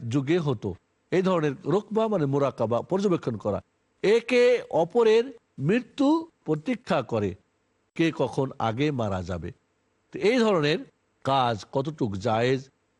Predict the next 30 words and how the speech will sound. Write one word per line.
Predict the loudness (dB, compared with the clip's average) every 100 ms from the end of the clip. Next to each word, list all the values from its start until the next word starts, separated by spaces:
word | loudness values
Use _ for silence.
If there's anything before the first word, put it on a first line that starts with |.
| _
কতটুক | -4 -2 -2
জায়েজ | 0 0 0 0
না, | -2 0
এর | -2
বিধান | -2 -2 0 -2
কি, | -2 0 0 -2 -14 _ _
এই | 0 2
নিয়ে | 2 0 -2
আমাদের | -4 -2 -2 -4 -8 _ _ -2
আঠারো | -2 -2 -2 0
নম্বর | -2 0 0 0 -4 _ _ -2
অধ্যায় | -2 -2 0 0 -2
শুরু | -4 -4 -4
হতে | -4 -4
যাচ্ছে। | -6 -8 -8 -10 -10 _ _ -4
তাহলে | -2 0
হেবা | 0 0 0 -4 -6
দান | -4 -4
করা, | -4 -2 -2 -2 -8 _ _ _ _ -6
একজনকে | -4 -2 -4 -4 -4 -4 -4 _ _
কোনো | -4 0 0 -2 -8 _ _ -8
বিনিময় | -2 0 2 0 -2
ছাড়া, | -2 0 0 -2 _ _ _
একজন | -4 -2 -2
মানুষ | -2 -2 -2 -4 -10 _ _ _ _ -8
একজন | -4 -4
গরিবকে | -2 -2 -2 -4 -2 -2 -2
বা | -4 -4
আত্মীয় | -4 -8
স্বজনকে | -6 -4 -4 -6 -4